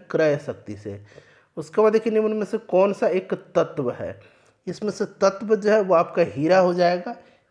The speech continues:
हीरा जो है कार्बन का अपरूप होता है, इसको आप ध्यान रखेंगे। रासायनिक ऊर्जा को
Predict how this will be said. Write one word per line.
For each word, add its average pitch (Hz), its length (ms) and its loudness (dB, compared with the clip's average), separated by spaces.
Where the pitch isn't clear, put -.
हीरा 202 260 4
जो 202 140 0
है 208 140 -2
कार्बन 180 440 2
का 190 180 0
अपरूप 196 600 -4
होता 196 240 0
है, 214 200 -6
इसको 180 260 -4
आप 185 240 0
ध्यान 151 280 -2
रखेंगे। 123 420 -10
रासायनिक 196 600 -2
ऊर्जा 196 300 2
को 220 200 -6